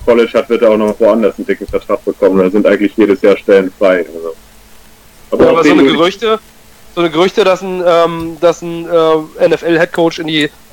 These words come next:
Speaker 2: ins College geht, das muss ja schon irgendwo Früchte haben. Und ich glaube, dass, äh,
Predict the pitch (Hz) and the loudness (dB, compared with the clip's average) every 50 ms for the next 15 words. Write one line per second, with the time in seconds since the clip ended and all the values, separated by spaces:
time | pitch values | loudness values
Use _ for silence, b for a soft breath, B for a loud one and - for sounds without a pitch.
0 | - - 160 175 175 151 - - 170 170 170 160 - - 170 156 165 143 - 170 | -16 -12 -10 -10 -10 -10 -2 0 2 4 4 2 0 -2 -2 0 0 -2 -2 -4
1 | 165 151 160 - - 151 160 156 147 143 - - 160 143 - 139 120 123 117 113 | -2 -2 -2 -2 -2 -2 -2 -2 -2 -4 -4 -6 -6 -4 -2 -2 0 0 -2 -2
2 | - - - - B B B B B B - - - - 143 151 143 - 147 143 | -6 -12 -20 -20 B B B B B B -20 -8 -6 -4 -4 -4 -2 0 2 2
3 | 151 151 147 151 147 143 - - 156 151 151 135 135 | 4 4 4 2 2 0 -2 -6 -4 -2 0 2 2